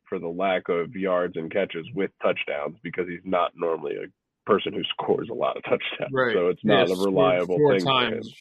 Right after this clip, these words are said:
Speaker 2: each of his first
Speaker 1: Yeah.
Speaker 2: three years. So it's
Speaker 1: Yeah, and he's already got one. So you're basically getting three more touchdowns out of him for the rest of the year. So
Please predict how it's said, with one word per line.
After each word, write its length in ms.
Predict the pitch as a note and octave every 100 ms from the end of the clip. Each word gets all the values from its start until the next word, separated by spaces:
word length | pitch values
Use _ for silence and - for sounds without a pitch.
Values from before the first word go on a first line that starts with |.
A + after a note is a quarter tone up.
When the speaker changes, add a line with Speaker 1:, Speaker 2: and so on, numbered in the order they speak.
| _ D3
Speaker 2:
each 140 | C3
of 60 | B2
his 160 | A#2+
first 300 | - A#2+ A2
Speaker 1:
Yeah. 100 | A2+
Speaker 2:
three 100 | A2
years. 540 | A2 G#2+ G#2 G#2+ - -
So 260 | - A2+ A2+
it's 120 | A2
Speaker 1:
Yeah, 80 | G#2+
and 180 | G2+ G#2
he's 80 | A2
already 360 | A2 A#2+ A2+
got 200 | A#2 G2+
one. 320 | G2+ G#2+ F2+ D2
So 80 | G2
you're 200 | G2+ G2
basically 440 | G#2+ A2 A2 A2+
getting 200 | G#2+ F2
three 160 | G2+ G#2+
more 180 | G2
touchdowns 520 | F#2 G#2 - E2+ D2 D#2+
out 160 | D#2
of 60 | D#2
him 100 | E2+
for 140 | -
the 80 | D2+
rest 240 | E2+ F2 -
of 60 | E2
the 60 |
year. 300 | F#2 F2+ - -
So 340 | - E2 E2